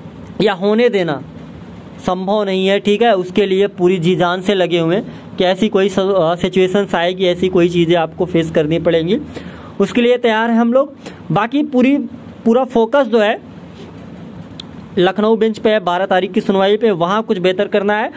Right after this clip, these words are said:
और धरने को लेकर के भी चर्चा चल रहा है कि क्यों ना फिर से एक बार पीएनपी या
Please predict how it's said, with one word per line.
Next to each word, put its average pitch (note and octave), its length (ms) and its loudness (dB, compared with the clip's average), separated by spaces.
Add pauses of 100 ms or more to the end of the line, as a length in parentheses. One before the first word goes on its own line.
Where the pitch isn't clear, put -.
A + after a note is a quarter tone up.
(220)
और F#3+ 140 2
धरने G#3+ 320 0
को C4 120 4
लेकर A#3 300 2
के A#3 120 2
भी A3+ 80 -2
चर्चा A3 320 2
चल A3 180 2
रहा G#3 160 2
है G#3+ 100 0
कि G#3+ 120 -8
क्यों G#3 200 2
ना G#3+ 120 2
फिर A3 160 0
से G#3+ 180 2
एक G3 80 -2
बार G3+ 140 2
पीएनपी F#3+ 520 0
या G3+ 120 0